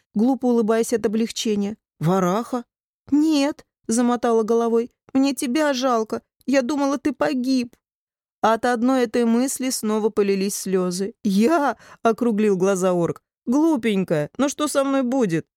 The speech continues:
Мужчина искренне улыбнулся, подмигнул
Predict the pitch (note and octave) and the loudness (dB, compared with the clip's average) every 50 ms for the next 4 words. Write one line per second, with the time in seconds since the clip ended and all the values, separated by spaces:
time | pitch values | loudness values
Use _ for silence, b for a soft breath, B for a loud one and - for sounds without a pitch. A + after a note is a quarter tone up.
0 | _ _ _ _ - - F#3+ G3+ F#3+ - - G#3+ G3+ G3 G3 - - G#3 G3 - | _ _ _ _ -2 0 2 2 2 0 -2 0 0 0 -2 -2 -2 -4 -4 -2
1 | - G3+ F#3+ F3+ F3+ F3+ F3 F3+ F3+ E3 F3 G3 A3+ B3+ A#3+ - - D#3+ - _ | -2 -4 -2 -2 0 0 0 0 0 0 0 0 0 0 -2 -4 -8 -10 -10 _
2 | _ _ _ _ - G#3 G#3 F3 F3+ G3 G3 F#3 F3+ F#3 A3 A#3+ B3+ B3+ | _ _ _ _ 0 0 0 2 2 0 0 0 0 0 0 0 0 -4